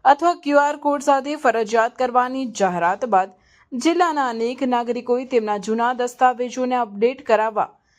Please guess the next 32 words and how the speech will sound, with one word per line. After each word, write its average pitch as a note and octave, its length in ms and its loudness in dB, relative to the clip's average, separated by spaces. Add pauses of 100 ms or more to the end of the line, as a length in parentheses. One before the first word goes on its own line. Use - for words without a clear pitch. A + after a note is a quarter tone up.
(240)
નગરપાલિકાનો A3+ 1040 0
રૂખ A#3 400 -6
કર્યો G#3 280 0
હતો, D#3+ 280 -10 (640)
પરંતુ A#3 480 4
ઔદ્યોગિક B3+ 480 -4
નગર C#4 320 0
અંકલેશ્વરમાં C4+ 720 -2
આ C4 40 -6
નિયમ B3 300 -6
સામાન્ય A#3+ 540 -2
લોકો A#3+ 260 -2
માટે A#3 340 -4
માથાનો A3 560 -4
દુખાવો F#3+ 580 -4 (380)
સાબિત A3 600 0
થઈ C#4 220 -2
રહ્યો C#4+ 220 -2
છે. - 220 -10 (720)
અરજદારો D4 640 0
જ્યારે B3 400 0
ઓગણીસો A#3+ 420 -2
નેવું A3 300 -2
કે B3+ 120 -2
તે A#3 120 2
પહેલાના G#3 500 0
વર્ષોના G#3+ 480 -2
જન્મ G#3 380 -4
કે G#3+ 180 0
મરણના F#3+ 440 -2
દાખલા E3 500 -2
મેળવવા G#3 540 -2